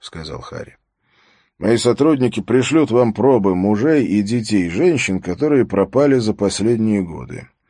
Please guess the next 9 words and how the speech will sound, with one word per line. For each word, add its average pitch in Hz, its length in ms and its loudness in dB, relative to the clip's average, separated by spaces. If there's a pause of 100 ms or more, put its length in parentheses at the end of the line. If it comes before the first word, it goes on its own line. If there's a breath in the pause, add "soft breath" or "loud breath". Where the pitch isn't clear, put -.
(540 soft breath)
Проверьте, 139 640 2
присылали 104 600 0
ли 113 140 2
вам 120 240 2
аналогичный 101 720 0
материал 92 640 0
из 120 180 -2
клиники 110 760 -2 (400 soft breath)
Мариенлюст. 85 1160 -4